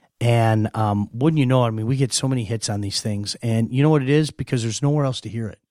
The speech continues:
You know, there's no place else where you can go where you can actually hear people talking about,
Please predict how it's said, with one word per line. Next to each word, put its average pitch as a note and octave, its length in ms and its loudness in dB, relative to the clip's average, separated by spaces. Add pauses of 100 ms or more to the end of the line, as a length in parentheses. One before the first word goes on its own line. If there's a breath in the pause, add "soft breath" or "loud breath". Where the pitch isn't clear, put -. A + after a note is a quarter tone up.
(240)
You C3 140 -4
know, C3+ 60 0
there's C3 180 0
no D3 160 4
place D#3+ 320 2
else D3 240 0
where C3+ 80 0
you B2+ 140 0
can B2 180 -4
go B2+ 400 2 (140)
where B2+ 120 2
you B2 120 4
can C3+ 100 0
actually C3 380 2
hear B2+ 120 4
people B2 360 -2
talking C3 580 0
about, G#2 440 -2